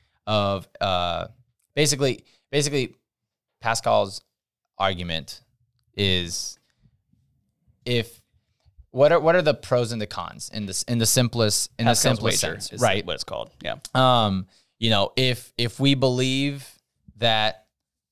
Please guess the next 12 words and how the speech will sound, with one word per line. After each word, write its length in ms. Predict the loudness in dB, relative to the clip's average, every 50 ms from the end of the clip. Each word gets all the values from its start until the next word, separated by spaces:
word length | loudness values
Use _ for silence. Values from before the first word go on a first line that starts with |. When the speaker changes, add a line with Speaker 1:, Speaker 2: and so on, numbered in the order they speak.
| _ _ 0
Speaker 1:
God 240 | 2 2 2 2
exists 640 | 0 -2 -4 -2 -2 0 0 0 0 -2 -4 -4 -8 _ _ _ _ _ _ _ _ _ _ _ _ _ _ _ -2
and 300 | 0 0 0 0 -2 -2 -2
everything 380 | -2 -2 -2 -4 -6 -6 -6 -6
that 140 | -6 -6
is 280 | -8 -8 -8 -8 -10 -10 _ -14 -14 -8
tied 280 | -4 -2 -2 -2 -4 -4
to 100 | -2 0
that, 360 | 0 0 0 -2 -4 _ _ _ _ _ _ _ -6
there 120 | -6 -4
is 240 | -2 -4 -4 -2 0
obviously 560 | 0 0 0 0 -4 -4 -4 -4 -6 -6 -8